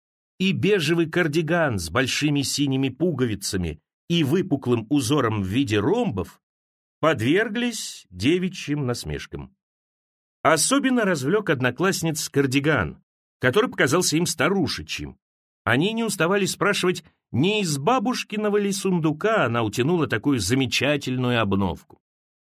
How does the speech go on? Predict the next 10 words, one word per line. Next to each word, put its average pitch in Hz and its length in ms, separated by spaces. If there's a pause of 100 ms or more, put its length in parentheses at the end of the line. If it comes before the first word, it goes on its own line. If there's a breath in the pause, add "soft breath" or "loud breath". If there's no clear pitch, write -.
(160)
Упрямая 214 460
Елена 196 280
старалась 156 480
надевать 131 420
эти 127 160
предметы 120 500
одежды 131 400
как 101 240
можно 127 340
чаще. 71 640